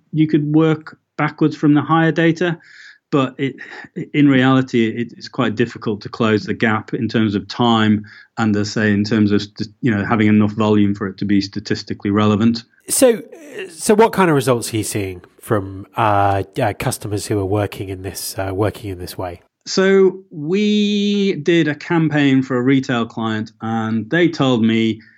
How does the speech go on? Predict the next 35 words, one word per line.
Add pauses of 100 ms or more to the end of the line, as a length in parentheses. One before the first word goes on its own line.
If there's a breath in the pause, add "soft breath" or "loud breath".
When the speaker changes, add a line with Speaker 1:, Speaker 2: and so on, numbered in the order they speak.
(200 loud breath)
Speaker 1:
they
hired
five
thousand
people
off
the
back
of
the
campaign,
and
the
average
cost
per
hire
was
three
pounds. (580)
We
do,
um,
so
that's
one
end.
The
other
end
of
the
spectrum
is,
um,